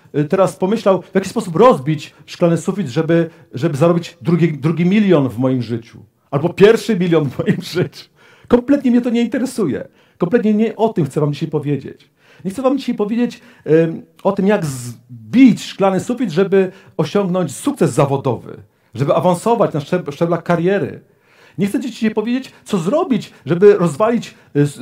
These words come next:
szklany sufit, żeby osiągnąć w jakiś sposób poziom, pewien, w pewnym sensie poziom popularności. Nie o tym dzisiaj chcę ci powiedzieć. Chcę dzisiaj powiedzieć ci o tym, jak rozbić szklany sufit,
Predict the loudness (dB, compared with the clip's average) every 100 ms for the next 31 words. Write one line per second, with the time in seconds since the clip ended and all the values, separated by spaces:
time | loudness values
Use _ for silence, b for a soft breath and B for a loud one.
0 | -6 -2 0 0 -2 -4 -4 -4 -4 -2
1 | -2 -2 -6 -6 -6 -6 -4 -2 0 0
2 | 0 -2 0 -2 -2 -4 -6 -6 -6 -2
3 | -2 2 2 2 2 -2 -4 -12 -14 B
4 | B -4 0 0 0 -2 -4 -8 -8 -12
5 | -12 -12 -12 -14 -20 _ _ b b -6
6 | -4 -4 -6 -8 -6 -8 -10 -8 -6 -4
7 | -4 -4 B B 0 2 2 0 -4 -6
8 | -2 -2 -2 -6 -6 -12